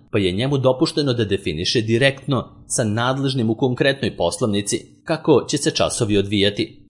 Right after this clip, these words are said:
U suštini će koordinator za nastavu i profesor tada komunicirati sa polaznikom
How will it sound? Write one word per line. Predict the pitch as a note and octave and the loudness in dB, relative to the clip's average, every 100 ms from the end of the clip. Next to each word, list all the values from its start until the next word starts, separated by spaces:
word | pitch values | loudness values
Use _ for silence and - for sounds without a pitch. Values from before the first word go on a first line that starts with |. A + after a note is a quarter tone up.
| _ | _
U | C3+ | 0
suštini | C#3+ B2+ - C3+ C3+ | 2 2 2 2 2
će | C3+ | 2
koordinator | - C3+ C3 C3 C3+ C3+ | 4 2 4 0 0 0
za | B2+ C3 | 0 0
nastavu | F#2 F#2 - F#2 - - | 0 -2 -4 -4 -8 -4
i | C#3 - | -4 0
profesor | B2+ B2 C#3 C3 G2+ - - - | 2 2 2 2 2 -2 -14 -2
tada | D3+ D3+ | 0 2
komunicirati | D3+ C#3 C3+ C3+ - D3 D3+ | 0 2 2 2 2 2 2
sa | - - | 0 4
polaznikom | A#2+ F2+ F#2+ G#2+ - | 4 4 2 -4 -4